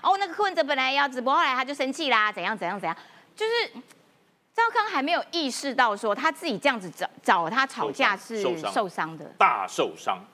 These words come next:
Speaker 1: 哇。
Speaker 2: 你要跟我柯文哲玩跟年轻人之间的梗，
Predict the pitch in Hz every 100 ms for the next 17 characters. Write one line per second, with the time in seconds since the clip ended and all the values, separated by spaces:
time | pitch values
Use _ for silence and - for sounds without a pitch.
0 | _ _ 254 285 254 240 220 202 180 160
1 | 151 220 294 294 - 294 302 233 180 233
2 | 285 262 233 233 220 202 233 208 185 175
3 | 208 233 240 208 196 220 240 220 196 196
4 | 220 226 185 165